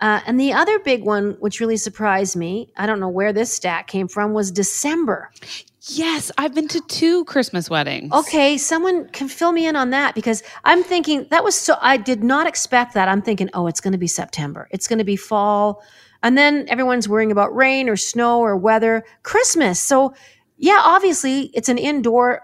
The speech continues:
Speaker 1: affair
Speaker 2: Mm-hmm.
Speaker 1: all across the board.
Speaker 2: Mm-hmm. It was beautiful. Oh my gosh. Two of our very closest friends got married right around Christmas, and the venue was beautiful. The photos were outside. They were snowy.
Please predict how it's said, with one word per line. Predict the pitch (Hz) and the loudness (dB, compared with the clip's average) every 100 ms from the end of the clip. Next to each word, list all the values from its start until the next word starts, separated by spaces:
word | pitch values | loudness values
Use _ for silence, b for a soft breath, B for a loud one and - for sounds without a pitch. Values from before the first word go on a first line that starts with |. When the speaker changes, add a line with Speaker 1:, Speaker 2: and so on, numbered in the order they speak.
| - | -8
Speaker 1:
affair | 214 - 226 220 214 - | -6 -2 2 4 2 -2
Speaker 2:
Mm-hmm. | - | 2
Speaker 1:
all | 220 247 247 233 | 6 8 6 4
across | 233 214 208 - | 2 2 2 0
the | |
board. | 196 175 - _ _ _ _ _ - | -4 -6 -8 _ _ _ _ _ -10
Speaker 2:
Mm-hmm. | 175 214 190 | -6 -4 -2
It | 196 | 0
was | 180 | 0
beautiful. | 185 175 185 233 262 277 285 254 - 165 139 - | -2 -4 -2 -2 2 4 4 2 0 -4 -4 -2
Oh | 202 | 0
my | 196 | 0
gosh. | 151 135 | -2 -6
Two | - 247 | -2 0
of | 226 | 0
our | 180 | 0
very | 151 147 143 | -2 -6 -4
closest | 165 151 147 | -6 -6 -8
friends | - 135 147 | -8 -8 -4
got | 180 165 | -4 -2
married | 180 185 190 - B B | -2 -2 -4 -6 B B
right | 180 180 | 0 2
around | 185 180 | 0 -2
Christmas, | - 196 233 233 - B B - | -4 -4 -4 -4 -8 B B -4
and | 175 165 160 | -2 -2 -4
the | |
venue | 156 151 220 240 247 | -8 -2 0 0 0
was | 233 226 | 0 -2
beautiful. | 214 220 214 214 | -2 -2 -2 -4
The | 175 | -4
photos | - 190 202 190 | -2 0 0 0
were | 196 | -2
outside. | 180 - 185 | -2 -2 -2
They | 185 | -2
were | 147 | -4
snowy. | - - - 208 208 202 196 | -6 -8 -6 -2 0 2 0